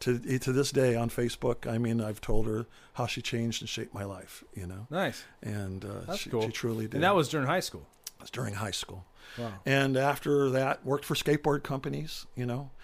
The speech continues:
Speaker 1: had no real guidance, just surfing and skateboarding. And, um,
Speaker 2: So
Speaker 1: then
Speaker 2: you grew up in South Bay,
Speaker 1: South
Speaker 2: then?
Speaker 1: Bay,
Speaker 2: Yeah.
Speaker 1: Redondo Beach area.
Speaker 2: Okay.
Speaker 1: And then a good friend got hurt at the skateboard company that we worked for, got hurt really badly. We all figured it's time to go get real jobs. And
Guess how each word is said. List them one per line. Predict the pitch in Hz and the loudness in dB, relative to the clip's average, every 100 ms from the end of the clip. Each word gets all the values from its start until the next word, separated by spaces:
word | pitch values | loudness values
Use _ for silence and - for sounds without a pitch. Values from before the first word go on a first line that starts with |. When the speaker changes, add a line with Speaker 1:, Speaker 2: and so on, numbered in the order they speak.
| - | -14
Speaker 1:
had | - 131 | -2 0
no | 131 | 4
real | 135 131 131 | 4 4 2
guidance, | 131 123 120 127 131 | 2 0 0 -2 -4
just | - 123 - - - 254 - - | -4 -4 -4 -12 -16 -16 -16 -16
surfing | - 127 113 123 | -4 -2 0 -2
and | 117 | -4
skateboarding. | - 123 123 120 120 135 - - - - - | -2 -4 -2 -4 -4 -4 -10 -18 -20 -20 -8
And, | 113 110 110 | -4 -2 -2
um, | 117 110 110 104 | -2 -2 -2 -2
Speaker 2:
So | 104 160 | 4 6
Speaker 1:
then | 127 156 | 6 2
Speaker 2:
you | 185 | 2
grew | 175 175 | 4 4
up | 151 | 4
in | 131 127 110 | 2 -2 -2
South | 131 113 | 0 0
Bay, | - | 2
Speaker 1:
South | 123 131 123 | 4 4 4
Speaker 2:
then? | 123 117 | 2 0
Speaker 1:
Bay, | 127 | 0
Speaker 2:
Yeah. | 120 | 2
Speaker 1:
Redondo | 127 131 131 | 4 4 2
Beach | 120 120 117 | 0 -2 -2
area. | 117 117 120 113 | -4 -4 -4 -6
Speaker 2:
Okay. | - - - - - | -8 -16 -16 -12 -2
Speaker 1:
And | 120 123 117 120 | 0 0 -2 0
then | 131 131 127 127 | 0 2 0 -2
a | 123 | 0
good | 135 | 0
friend | 127 135 127 | 0 0 0
got | 131 120 | 0 0
hurt | 135 123 | 2 2
at | 120 | 0
the | |
skateboard | - 131 123 127 117 | -2 0 0 -2 0
company | 123 117 123 | -2 0 0
that | 123 | 0
we | - | -2
worked | 117 120 - | -2 -4 -6
for, | - 127 | -6 -6
got | 131 117 | -4 -6
hurt | 131 - - | -6 -6 -4
really | 123 117 | -2 -2
badly. | 107 107 110 117 | -2 -4 -2 -2
We | 113 | -2
all | 110 | -2
figured | 113 120 117 | -2 -2 -4
it's | 107 - | -6 -6
time | 113 110 | -6 -4
to | |
go | 113 110 | -4 -4
get | 113 | -6
real | 104 107 | -4 -6
jobs. | 110 113 110 123 - | -6 -6 -4 -6 -6
And | 101 | -8